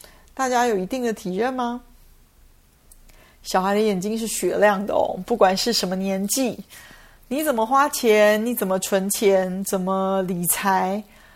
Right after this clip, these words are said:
你和先生或者是太太怎么分配责任义务，你们平时讲话是什么口气，谁可以做主，谁可以帮他们撑腰，小孩可是都看在眼里的哦。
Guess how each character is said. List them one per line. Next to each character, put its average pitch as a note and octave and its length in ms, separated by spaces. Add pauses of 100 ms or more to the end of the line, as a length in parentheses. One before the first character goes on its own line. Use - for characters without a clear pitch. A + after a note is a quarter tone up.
(220)
你 G#3 120
和 C4 220
先 C4 280
生 C4 560
或 C4 140
者 G3 100
是 - 140
太 C4 240
太 G#3+ 580
怎 - 160
么 F#3 200
分 A#3 240
配 A3+ 480
责 G3 200
任 A3 320
义 A3+ 140
务， A3 420 (800)
你 G3 40
们 F#3+ 120
平 G3 220
时 G#3 180
讲 F#3+ 240
话 A3 200
是 G#3+ 120
什 G3 140
么 F#3 80
口 F#3 280
气， G#3 460 (120)
谁 G3 340
可 G#3+ 100
以 G3 140
做 G#3+ 300
主， - 280 (640)
谁 - 240
可 A3 120
以 G3+ 40
帮 G3 200
他 G#3 80
们 F#3 120
撑 F#3+ 280
腰， G3 460 (500)
小 - 260
孩 F3+ 220
可 F#3 180
是 G3+ 160
都 G#3+ 100
看 G#3+ 220
在 G#3+ 120
眼 F#3+ 280
里 G#3+ 140
的 F#3+ 120
哦。 G3 220